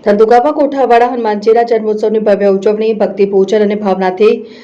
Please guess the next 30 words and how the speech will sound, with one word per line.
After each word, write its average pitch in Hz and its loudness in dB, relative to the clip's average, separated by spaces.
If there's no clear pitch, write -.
ઉર્જિત 269 2
કથાનું 254 0
સમાપન. 262 -2
અમદાવાદ 208 0
જિલ્લાના 233 -2
ધંધુકાના 220 -2
કોલેજ 196 0
રોડ 190 0
સ્થિત 214 0
મહાત્મા 196 -2
મેગા 190 0
મોલ 190 2
સામે 262 2
આવેલા 254 2
મંદિર 233 -2
પ્રાંગણમાં 202 -2
કોઠાવાળા, 190 0
શ્રી 247 0
કોઠાવાળા 269 2
હનુમાનજીના 208 -2
ભક્તો 208 -2
દ્વારા 190 0
આયોજિત 185 -2
શ્રી 196 2
હનુમંત 196 -2
ચરિત્ર 214 0
કથાનું 214 0
ભવ્ય 240 4
સમાપન 247 0
થયું. 254 0